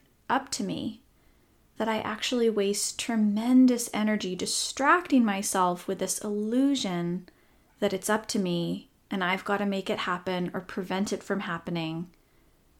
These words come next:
And that is the essence of control, the ultimate distraction from just being with what is.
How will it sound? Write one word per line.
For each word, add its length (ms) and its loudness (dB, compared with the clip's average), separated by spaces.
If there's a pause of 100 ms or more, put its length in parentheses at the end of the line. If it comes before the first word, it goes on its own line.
And 220 -4 (140)
that 420 0
is 140 -4
the 200 -8
essence 480 -4
of 120 -10
control, 560 -8 (100)
the 200 -6 (200)
ultimate 640 4
distraction 1120 -4 (380)
from 240 0
just 580 -4
being 360 -2
with 180 -8
what 120 -6
is. 420 -6